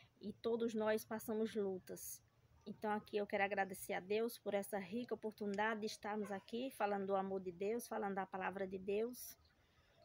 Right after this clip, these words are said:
E quero deixar aqui um ab-, grande abraço pra todos os meus inscritos, minhas inscritas,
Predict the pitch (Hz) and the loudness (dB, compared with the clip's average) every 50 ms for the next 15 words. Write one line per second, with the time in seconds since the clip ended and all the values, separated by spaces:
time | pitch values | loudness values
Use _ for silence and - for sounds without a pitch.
0 | - _ _ - 214 - 233 214 208 202 202 202 - - 220 196 196 - - 226 | -20 _ _ -8 -4 2 2 2 4 4 0 -2 0 0 0 0 0 0 -2 -2
1 | 233 220 220 214 214 202 196 202 214 208 202 214 226 254 285 311 320 285 302 302 | 0 2 2 2 2 0 -2 -8 -10 -2 2 2 4 4 2 0 -2 2 4 4
2 | 302 285 226 190 196 196 190 190 190 190 - - - 190 - 208 208 202 - - | 4 4 2 2 4 4 4 2 0 -4 -6 -6 -8 -6 -4 -4 -4 -4 -4 -8
3 | _ - _ _ - 226 220 226 247 240 254 233 254 240 233 226 214 208 196 - | _ -20 _ _ 4 6 6 6 4 2 0 0 2 4 4 4 4 2 -2 -6
4 | - - - 196 208 214 208 208 214 196 202 202 202 202 202 196 - - - - | -4 -2 2 4 4 4 4 2 0 2 2 2 2 2 0 -4 -6 -8 -4 0
5 | - 202 202 214 214 214 - 220 208 208 208 | 2 4 4 4 2 2 4 4 4 4 4